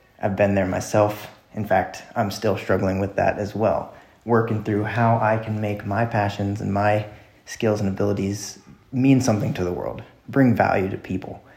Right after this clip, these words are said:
and help others. So what I wanna do here with this podcast is highlight people like you and like me. Well, I'd like to work towards higher profile individuals that we can see those people's stories.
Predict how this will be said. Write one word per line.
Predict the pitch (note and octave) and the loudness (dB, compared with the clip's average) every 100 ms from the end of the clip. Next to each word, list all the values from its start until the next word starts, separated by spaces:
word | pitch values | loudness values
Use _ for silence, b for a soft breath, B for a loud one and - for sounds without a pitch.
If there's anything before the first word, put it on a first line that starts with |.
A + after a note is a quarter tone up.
| b b | b b
and | G2+ | -2
help | G2+ G2+ | 0 0
others. | B1+ - C2 - - _ _ _ _ b b b b b _ _ | -2 -4 -8 -12 -18 _ _ _ _ b b b b b _ _
So | - A#2 | 2 4
what | A2 A#2 | 6 8
I | A#2 | 8
wanna | A2+ | 6
do | A2 | 2
here | A2 A2+ | 2 2
with | G#2+ | 2
this | A2 - | -2 -2
podcast | G#2+ G#2 - G#2 G2+ | 0 2 4 4 4
is | G2 | 0
highlight | - G2+ G2 F#2 | 2 4 4 0
people | G2 F#2 | -4 -4
like | F#2+ F#2+ - | -2 -2 -2
you | F#2 - - - | -4 -6 -12 -6
and | G#2 | -2
like | G2+ | 0
me. | A#2+ G2+ - - _ _ _ _ _ - - | 0 -2 -4 -18 _ _ _ _ _ -14 0
Well, | A2+ | 2
I'd | A2 | 6
like | A#2 A2+ | 4 4
to | |
work | G#2 A2 - | 2 0 0
towards | A#2+ A2+ - - | 0 0 -2 -10
higher | - - G#2+ G#2 | -8 2 2 4
profile | - G#2+ G#2 | 0 4 4
individuals | G#2 G#2 G2 G#2 A2+ A2 G#2 | 4 2 0 0 2 2 0
that | G2+ - | -4 -4
we | G2 | -4
can | - B2+ | -4 -6
see | - A#2+ A2 A2 B B B B | -2 0 2 -2 B B B B
those | A2 G#2+ | 0 0
people's | A2+ G2+ G#2 | -2 -2 -2
stories. | - G#2 A2 C#3 D3 | -2 0 2 0 -4